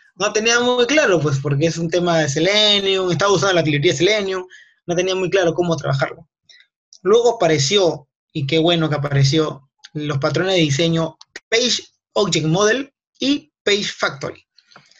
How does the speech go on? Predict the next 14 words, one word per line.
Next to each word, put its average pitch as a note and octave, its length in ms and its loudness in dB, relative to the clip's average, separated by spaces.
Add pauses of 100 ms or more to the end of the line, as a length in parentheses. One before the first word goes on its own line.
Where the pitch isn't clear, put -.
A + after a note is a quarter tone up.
(280)
Esto, C4+ 380 -2
y D4+ 120 2
acompañado G#3+ 640 2
de F#3+ 100 2
librerías E3+ 480 2
como D#3+ 280 0
Cucumber, A#3 500 -2 (640)
te - 100 -4
permitían D#3+ 640 -2
ordenar F3 520 0
ya D#3+ 120 0
mejor D3 220 -2
el C#3 80 -2
trabajo. - 380 -8